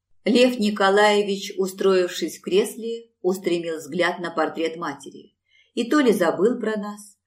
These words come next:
углубившись в свои мысли, то ли попросту задремал.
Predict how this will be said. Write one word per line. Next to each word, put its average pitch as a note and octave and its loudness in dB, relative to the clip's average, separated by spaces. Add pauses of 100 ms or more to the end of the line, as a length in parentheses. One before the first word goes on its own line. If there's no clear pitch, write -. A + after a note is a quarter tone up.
углубившись G3 0
в - -14
свои F3 2
мысли, E3 -12 (280)
то F#3 6
ли E3+ 2
попросту F#3 -2
задремал. C#3+ -10